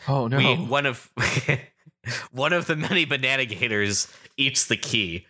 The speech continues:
Speaker 2: 'cause there's many banana gators. I thought there was just one banana gator, but apparently there's a lot of them. Uh, and so adding to the pressure, uh, this whole room is gonna sink in twenty minutes.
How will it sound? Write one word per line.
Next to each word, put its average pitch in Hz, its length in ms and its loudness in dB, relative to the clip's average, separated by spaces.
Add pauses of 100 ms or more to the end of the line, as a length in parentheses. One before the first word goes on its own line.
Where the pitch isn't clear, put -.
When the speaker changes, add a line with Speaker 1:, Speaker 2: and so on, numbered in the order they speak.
Speaker 2:
'cause 135 140 0
there's 143 140 0
many 139 280 0
banana 113 360 0
gators. 82 580 -6 (280)
I 139 140 0
thought 196 160 0
there 156 80 0
was 135 140 0
just 123 140 0
one 107 280 2
banana 95 300 0
gator, 78 280 -8
but 95 120 -2
apparently 107 320 0
there's 90 400 -4
a 104 40 -6
lot 90 240 -2
of 80 60 -10
them. 73 240 -12 (260)
Uh, 104 240 0
and 117 160 0
so 123 140 0
adding 139 300 0
to - 80 -8
the 117 80 0
pressure, 98 560 0 (280)
uh, 113 300 0
this 123 220 -4
whole 151 240 0
room 131 200 0
is 117 120 0
gonna 104 160 2
sink - 340 2
in 131 100 0
twenty 139 280 0
minutes. 143 640 0